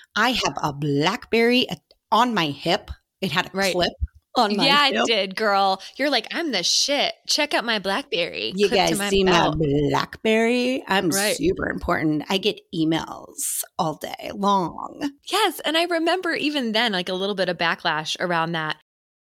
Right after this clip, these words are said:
Speaker 2: So now that we have these phones, now that we have these smartphones, we don't just use them to call. We don't just use them to text. What do you use your phone for on a daily basis?
Speaker 1: On a daily basis, work.
Speaker 2: Yeah.
Speaker 1: I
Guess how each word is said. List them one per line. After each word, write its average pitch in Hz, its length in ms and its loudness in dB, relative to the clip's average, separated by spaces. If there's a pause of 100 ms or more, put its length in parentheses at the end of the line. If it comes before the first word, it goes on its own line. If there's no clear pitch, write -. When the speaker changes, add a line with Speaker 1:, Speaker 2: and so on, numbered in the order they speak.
(240)
Speaker 2:
So 294 180 -4
now 285 260 0
that 311 100 0
we 269 120 0
have 269 100 2
these 240 180 -2
phones, 170 240 -4
now 196 160 0
that 220 80 -6
we 220 60 -4
have 214 80 -2
these 196 240 -2
smartphones, 208 480 -2 (380)
we 233 160 0
don't 233 240 0
just 208 180 -2
use 175 140 -4
them 165 200 -8
to - 120 -12
call. - 260 -6
We 175 120 -4
don't 214 240 -2
just 196 200 -6
use 175 140 -4
them 147 140 -8
to 147 100 -14
text. - 340 -8 (160)
What 190 140 -2
do 233 120 -4
you 220 160 0
use 185 320 0
your 156 120 -8
phone 143 260 -10
for 170 220 -4
on - 80 -8
a - 60 -8
daily - 280 -8
basis? - 560 -8 (300)
Speaker 1:
On 226 100 -2
a 214 80 2
daily 220 300 0
basis, 196 420 -2
work. 147 340 -4 (440)
Speaker 2:
Yeah. 180 200 0 (800)
Speaker 1:
I 240 160 0